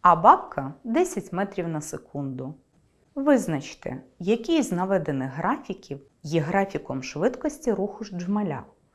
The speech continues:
а який — графіком швидкості руху бабки. Оскільки в наведених графіках швидкість вимірюється у метрах за секунду, переведімо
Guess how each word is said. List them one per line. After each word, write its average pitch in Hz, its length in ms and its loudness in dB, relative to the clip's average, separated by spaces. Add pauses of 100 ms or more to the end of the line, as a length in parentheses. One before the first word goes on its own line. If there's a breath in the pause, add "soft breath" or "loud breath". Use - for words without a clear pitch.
(300 loud breath)
а 147 140 2
який — 143 600 -4 (140)
графіком 151 640 0
швидкості - 720 -4
руху 180 300 -6
бабки. - 580 -12 (420)
Оскільки - 800 -4 (340)
в 175 100 -4
наведених 190 540 2
графіках 170 840 -4
швидкість - 880 -6
вимірюється 170 760 0 (100)
у 294 80 2
метрах 139 480 -2
за 143 140 -10
секунду, 202 720 -4 (520 soft breath)
переведімо 160 960 -4